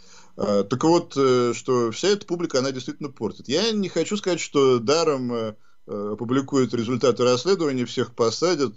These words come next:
э, жить будет хорошо. Нет, конечно. Но то, что перед выборами это может иметь некоторый эффект, я рассчитываю только на это. А что касается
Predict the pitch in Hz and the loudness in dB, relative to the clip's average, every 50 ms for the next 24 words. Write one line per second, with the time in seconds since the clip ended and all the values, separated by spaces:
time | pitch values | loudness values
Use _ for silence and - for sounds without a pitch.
0 | - - - 110 107 107 104 104 104 101 101 101 98 101 104 - 110 104 127 139 | -10 -10 -6 -4 -2 0 0 0 0 0 0 0 -2 -4 -4 -4 -2 0 0 0
1 | 127 113 117 120 120 117 - - 113 117 117 110 - - 185 143 - - 175 165 | 0 0 0 0 0 0 0 2 2 4 2 2 0 -4 -6 -4 -2 -2 -2 -2
2 | 143 95 80 - - - - - - - - - - - - - 123 135 147 147 | -2 -2 -4 -8 -14 -20 -20 -20 -20 -20 -20 -20 -20 -18 -8 -2 2 4 4 6
3 | 143 139 139 160 160 156 - - - 147 147 143 135 139 139 143 143 147 143 151 | 4 4 4 2 2 2 2 0 0 2 4 4 2 2 0 0 0 0 2 2
4 | 151 156 143 135 135 135 135 131 131 131 123 - 151 156 156 147 131 117 107 101 | 2 2 2 2 2 0 0 0 0 -2 -2 -2 -2 0 2 2 2 2 0 -2
5 | - 131 131 127 123 113 104 - - - 110 113 127 120 107 - - - 107 113 | -4 -4 -2 0 0 0 -2 -4 -6 -6 -2 -2 0 0 -2 -2 -4 -2 0 0
6 | 117 117 113 - 277 320 - - - - - - - - - - - - 156 202 | 0 -2 -2 -2 -4 -4 -6 -10 -20 -20 -20 -20 -20 -20 -20 -10 -2 2 2 4
7 | 240 240 226 196 196 - - 196 - - 143 131 131 127 120 120 110 123 147 156 | 4 4 2 2 0 -4 -8 -6 -4 -4 -2 0 0 0 0 0 0 0 -2 -2
8 | 160 - - 151 139 131 127 123 123 123 127 127 123 110 95 82 - - - - | -2 -2 -2 0 2 2 2 2 2 2 2 2 2 2 0 0 -4 -10 -16 -18
9 | - - - - - - - - - - 110 110 104 104 101 101 - 147 139 147 | -18 -20 -20 -20 -20 -20 -20 -18 -10 -6 -2 -2 0 -2 -2 -2 -2 -4 0 2
10 | 160 147 143 - 147 143 135 131 131 - - 135 123 123 120 120 117 | 2 2 2 2 2 2 2 0 -2 -4 -2 0 0 2 2 0 -2